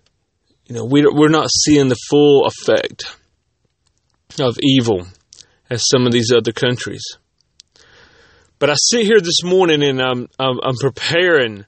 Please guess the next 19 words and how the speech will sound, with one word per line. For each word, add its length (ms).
my 280
day. 460
I'm 80
preparing 560
my 80
counsel. 560
I'm 120
preparing 500
my 100
business 580
plan. 360
I'm 80
preparing 420
everything 380
that 140
I 40
have 140
to 100
do 460